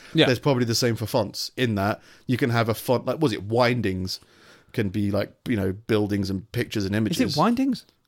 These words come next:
Speaker 2: Windings or
Speaker 1: I always
Speaker 2: Windings.
Speaker 1: thought it was Wingdings.
Speaker 2: I
Speaker 1: But
Speaker 2: thought, I
Speaker 1: yeah,
Speaker 2: thought they were
Speaker 1: so,
Speaker 2: idiots.
Speaker 1: uh, yeah, and everybody went fucking crazy when nine eleven happened, 'cause they're like, "Oh, Wingdings predicted nine eleven," and they
Speaker 2: <laughs>
Speaker 1: just typed out all these letters, and it ju-, it was like a plane
Speaker 2: It's real.
Speaker 1: crashing into some buildings.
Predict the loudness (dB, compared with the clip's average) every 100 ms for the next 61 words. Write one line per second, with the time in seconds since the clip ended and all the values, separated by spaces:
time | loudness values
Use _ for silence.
0 | -4 -2 0 0 -2 -4 0 2 4 2
1 | 0 -2 -2 -2 -2 0 0 -4 -6 0
2 | 2 4 6 6 6 4 2 0 -4 -8
3 | 0 6 8 8 8 8 6 4 6 4
4 | 4 -2 -16 -16 -8 -6 -4 0 2 4
5 | 4 2 4 2 4 2 4 2 2 2
6 | 0 -2 -4 -2 2 2 6 6 6 6
7 | 8 6 4 4 2 2 -2 2 4 6
8 | 6 6 6 2 4 4 6 6 8 6
9 | 6 6 8 6 6 6 6 6 4 2
10 | 0 0 0 2 0 2 2 2 2 4
11 | 6 6 10 10 10 6 0 0 2 2
12 | 4 4